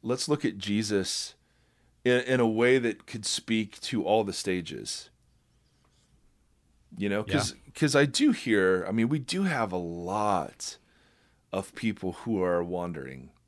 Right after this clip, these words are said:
Speaker 1: no question. So yeah, so maybe we should build a well for a while. I don't know. That was always the hope, you know, that, that what is home for the spiritually homeless? Well, you're not gonna find a perfect church. You're not gonna find a perfect church form.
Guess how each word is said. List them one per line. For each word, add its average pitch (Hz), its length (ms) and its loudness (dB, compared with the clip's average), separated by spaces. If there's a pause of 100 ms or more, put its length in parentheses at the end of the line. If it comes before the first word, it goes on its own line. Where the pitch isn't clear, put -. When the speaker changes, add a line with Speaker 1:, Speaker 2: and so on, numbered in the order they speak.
(180)
Speaker 1:
no 135 120 -2
question. - 520 -8
So - 120 -8
yeah, 233 120 4
so 151 160 -2
maybe 180 200 2
we 147 120 0
should 135 220 -6
build 113 180 4
a 98 40 0
well 92 200 0
for 87 180 -8
a 82 60 -4
while. 78 280 -6 (640)
I 117 60 4
don't 120 120 6
know. 104 80 0
That 131 160 6
was 147 140 2
always 131 240 6
the 101 100 2
hope, 101 320 6 (300)
you 98 80 -2
know, 101 160 2
that, 101 320 0
that 101 260 2 (380)
what 165 240 6
is 165 200 6
home 120 280 4
for 113 140 -6
the 104 100 0
spiritually 98 480 2
homeless? 95 520 -2
Well, 117 380 6 (480)
you're 123 120 0
not 160 120 4
gonna 190 140 4
find 127 240 2
a 107 40 2
perfect - 400 0
church. - 600 0 (640)
You're 113 100 -2
not 120 60 -4
gonna 165 120 2
find 123 220 4
a - 20 0
perfect - 460 -2
church - 340 -2
form. 98 640 2